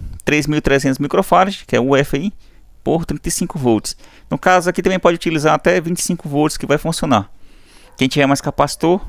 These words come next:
melhor ainda. Desligando a rede elétrica, senhores. Fechando aqui o multímetro. Vamos fazer agora o segundo passo, ó. Vamos fazer a, vamos fazer a colocação da ponte retificadora.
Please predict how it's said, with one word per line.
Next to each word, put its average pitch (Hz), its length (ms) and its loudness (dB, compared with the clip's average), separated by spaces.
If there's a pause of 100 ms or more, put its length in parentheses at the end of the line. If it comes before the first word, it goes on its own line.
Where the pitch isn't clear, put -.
(100)
melhor 143 300 4
ainda. 107 440 0
Desligando 151 560 0
a 135 40 4
rede 139 220 0
elétrica, 175 440 2
senhores. 110 400 -2 (800)
Fechando 123 300 0
aqui 127 120 -2
o 135 40 0
multímetro. 156 580 -2 (720)
Vamos 131 320 2
fazer 139 300 2
agora 143 240 2
o - 20 -4
segundo 165 320 -4
passo, 113 360 0
ó. 98 60 -6 (1700)
Vamos 117 220 0
fazer 131 520 2
a, 117 340 4 (800)
vamos 113 140 -4
fazer 120 200 0
a - 20 -14
colocação 139 560 0
da 135 100 2
ponte 135 200 0
retificadora. 165 540 0